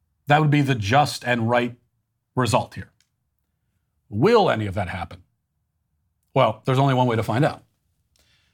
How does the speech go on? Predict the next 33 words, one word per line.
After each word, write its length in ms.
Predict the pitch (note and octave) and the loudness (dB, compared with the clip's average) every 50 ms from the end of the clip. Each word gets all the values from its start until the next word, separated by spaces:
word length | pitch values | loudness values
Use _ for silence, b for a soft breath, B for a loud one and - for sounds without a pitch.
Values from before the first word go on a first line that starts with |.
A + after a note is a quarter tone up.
| _ _ - | _ _ 0
And 120 | D3 D#3+ | 0 2
even 300 | D#3+ G3+ B3+ C#4 C#4 C#4 | 2 2 2 2 4 2
if 140 | C4+ D#3 - | 2 2 2
every 280 | D3 D#3+ F3 F#3 F3 | 2 2 4 4 2
institution 520 | E3+ F3 - - D3 - C#3 C#3 C3+ - D#3+ | 2 0 0 -2 0 0 0 0 2 0 0
decides 420 | C#3+ C3 - C#3 C3 C3 B2 A#2 | 0 2 2 2 2 2 0 -2
to 120 | - C3 A#2 | -2 -4 -2
accept 460 | A#2 - - - C#3 C3+ - - - | -4 -4 -2 0 0 0 0 -2 -4
Ehrlich's 440 | A#2+ B2 B2+ C3 B2+ A2+ - - - | -2 0 0 0 0 -2 -4 -8 -10
trans 500 | - - - C#3 C3 C3 C#3 C3+ B2 A2+ | -8 -4 -2 0 0 2 0 0 0 0
your 100 | B2+ B2+ | 0 0
way 240 | A#2 B2+ B2+ B2+ | 2 2 2 2
out 120 | B2 B2 A#2 | 2 2 0
of 80 | G#2+ | 0
jail 260 | F#2 F2+ A#2 B2 B2+ A#2 | -2 0 2 2 2 0
free 240 | A#2+ - B2+ B2 | 0 -2 0 0
card, 380 | C3+ C3 E3 E3 E3 F3 E3 E3 - _ _ _ _ _ _ _ - | 2 2 2 2 2 2 0 -2 -8 _ _ _ _ _ _ _ 0
a 40 | A2+ | 2
very 180 | - A3 F#3+ | 2 2 2
distinct 320 | D#3 C#3 - D#3+ C#3+ A2+ - | 2 0 0 0 0 2 2
possibility, 460 | C3+ A#2 A2 C3 E3 A3 G#3+ D#3+ D3 | 0 0 2 2 2 2 4 4 4
after 240 | C3+ B2 A#2 C#3+ D#3 | 2 2 2 2 4
all, 160 | D#3+ D3 C3+ | 4 4 2
these 160 | C3+ B2+ B2+ | 2 0 0
institutions 500 | C#3 A#2 - - B2+ B2 B2 C#3+ C3 A#2+ | -2 -2 -2 -2 -2 0 0 0 0 2
are 160 | A#2+ A2+ A#2 | 2 0 2
ideologically 680 | A2+ A#2+ B2 A#2+ A#2+ A#2 A#2 A#2 A#2 A2 G#2+ - A2 G2+ | 2 0 0 0 0 0 2 0 0 0 -2 -6 -6 -6
ca-, 100 | - D#3 - _ - | -6 -8 -10 _ -2
ideologically 720 | B2+ B2+ B2+ C#3 B2 A#2+ B2 B2+ B2 B2 A#2 A2+ A#2 G2+ F#2+ | 0 2 2 2 2 2 2 2 0 -2 -6 -6 -6 -8 -4
captured, 520 | - - F3 F#3+ - - - G2+ A2 B2+ B2 | 0 0 0 0 0 -4 -6 -6 -6 -6 -4
as 260 | - A#2 A#2 A#2+ A2+ | -4 -2 -2 -4 -4
previously 460 | A#2 - C3 B2+ A#2 A2+ A2 - G2+ | -2 -2 -2 -2 -2 -4 -6 -6 -10
established, 560 | F#2 - - B2+ B2 C3 A#2+ A2+ A2 A2+ - | -4 0 2 2 2 2 -2 -4 -8 -10 -12